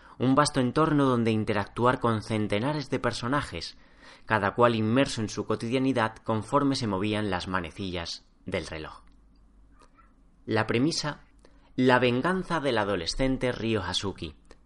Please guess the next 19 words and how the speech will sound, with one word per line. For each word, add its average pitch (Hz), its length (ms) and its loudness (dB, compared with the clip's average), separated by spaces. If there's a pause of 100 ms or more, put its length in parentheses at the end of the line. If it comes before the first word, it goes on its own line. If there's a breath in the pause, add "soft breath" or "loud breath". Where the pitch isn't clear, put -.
(120)
quien 110 220 2
nada 123 240 6
más 123 200 4
arrancar 107 420 2
la 110 80 6
aventura 113 560 2 (360 soft breath)
presencia 135 540 2
el 123 60 4
asesinato 120 540 0
de 147 80 0
su 104 180 -8
padre 95 480 2
a 101 100 4
manos 131 360 4
de 107 100 2
un 110 120 2
despiadado 92 720 0
Lan 85 380 2
Di. 80 160 -10